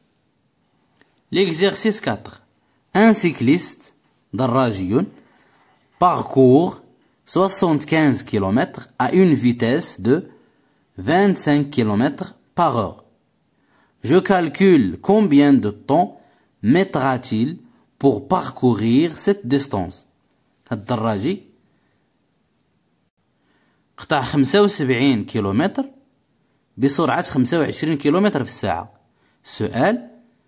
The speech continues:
أحسب شحال ديال الوقت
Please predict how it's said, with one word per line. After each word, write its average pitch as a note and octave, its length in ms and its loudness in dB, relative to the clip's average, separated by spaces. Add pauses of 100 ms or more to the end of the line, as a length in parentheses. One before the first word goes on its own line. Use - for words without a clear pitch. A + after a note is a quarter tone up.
(440)
أحسب C3+ 640 -2 (800)
شحال D#3 320 -4
ديال B2 220 2
الوقت G#2+ 500 -6